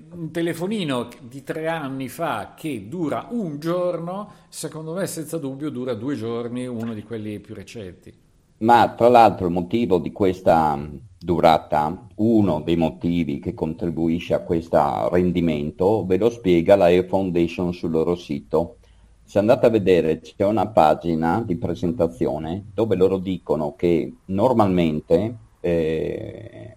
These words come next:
Speaker 2: un telefono Android veicola dodici mega di dati a vostra insaputa verso i server di Google al giorno. Quei dodici mega, oltre a prosciugare il vostro traffico dati telefonico,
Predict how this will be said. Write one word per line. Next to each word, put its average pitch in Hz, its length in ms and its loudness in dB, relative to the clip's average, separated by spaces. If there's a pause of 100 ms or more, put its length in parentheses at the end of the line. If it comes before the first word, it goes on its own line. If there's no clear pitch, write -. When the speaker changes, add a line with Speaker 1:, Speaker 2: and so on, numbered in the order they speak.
Speaker 2:
un 110 180 -4
telefono 90 460 0
Android 82 840 0 (440)
veicola 90 640 4
dodici 101 480 -2
mega 90 400 2
di 82 200 -2
dati 90 640 2 (180)
a 90 100 0
vostra 90 380 0
insaputa - 640 0
verso 90 280 2
i 87 40 -2
server 87 320 2
di 87 160 -2
Google 87 340 2
al 87 120 6
giorno. 87 580 2 (280)
Quei - 220 4
dodici 120 400 0
mega, 82 560 0 (460)
oltre 147 260 2
a - 40 0
prosciugare 95 720 4
il 95 40 2
vostro 82 880 2
traffico - 460 2
dati 82 380 2
telefonico, 85 920 0